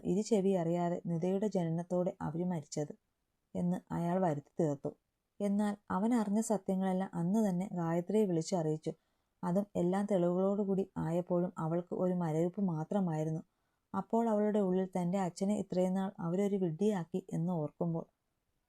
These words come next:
കേട്ട സത്യമൊന്നും അച്ഛനോട് പറയാതിരിക്കാൻ അവൾക്കായില്ല. അന്ന് തന്നെ എല്ലാ സത്യവും അയാളെ അറിയിച്ചു.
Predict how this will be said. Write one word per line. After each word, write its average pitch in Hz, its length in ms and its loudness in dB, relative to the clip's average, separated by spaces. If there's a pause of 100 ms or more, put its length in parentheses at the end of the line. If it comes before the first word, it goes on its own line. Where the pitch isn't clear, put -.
(440)
കേട്ട 208 240 0
സത്യമൊന്നും 214 640 0
അച്ഛനോട് 208 440 0
പറയാതിരിക്കാൻ 185 800 0
അവൾക്കായില്ല. 165 680 0 (440)
അന്ന് 196 240 2
തന്നെ 208 320 2
എല്ലാ 185 340 2
സത്യവും 180 540 -2
അയാളെ 165 360 0
അറിയിച്ചു. 156 400 -2